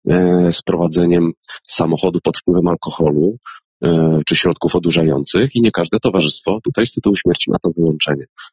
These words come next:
Czyli teoretycznie, jeśli jedziemy samochodem, e, gdzieś tam, niestety łamiąc prawo oczywiście,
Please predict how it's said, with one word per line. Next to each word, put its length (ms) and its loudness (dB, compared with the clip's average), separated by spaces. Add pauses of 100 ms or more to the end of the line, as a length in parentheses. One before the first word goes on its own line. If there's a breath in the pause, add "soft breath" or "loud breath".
(180)
Czyli 220 0
teoretycznie, 680 0 (260)
jeśli 260 2
jedziemy 280 2
samochodem, 580 0 (480 loud breath)
e, 420 2 (180)
gdzieś 400 0
tam, 280 0 (880)
niestety 480 0
łamiąc 340 0
prawo 320 -2
oczywiście, 680 -2